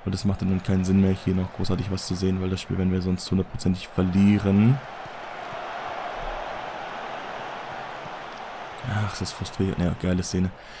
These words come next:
Ja gut, Leute, dann werde ich den Rest mal hier rauscutten. Pack euch noch die Tore rein, die Atletico, äh, Athletic Bilbao wahrscheinlich machen wird.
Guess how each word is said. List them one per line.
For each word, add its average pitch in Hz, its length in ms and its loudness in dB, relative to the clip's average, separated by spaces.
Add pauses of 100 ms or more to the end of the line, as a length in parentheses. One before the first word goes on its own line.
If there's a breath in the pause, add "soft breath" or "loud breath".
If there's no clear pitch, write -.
(300 loud breath)
Ja 135 100 12
gut, 143 160 12
Leute, 131 200 12
dann 120 140 12
werde 123 140 12
ich 123 80 4
den 127 220 12
Rest 127 280 10
mal 123 100 10
hier 123 140 12
rauscutten. 127 680 6
Pack 127 180 6
euch 117 140 6
noch 120 100 8
die 117 140 8
Tore 131 400 10
rein, 135 400 6
die 117 260 4 (100)
Atletico, 110 520 6
äh, 90 360 -2
Athletic 98 380 4
Bilbao 98 260 8
wahrscheinlich 98 320 2
machen 104 260 6
wird. 117 200 4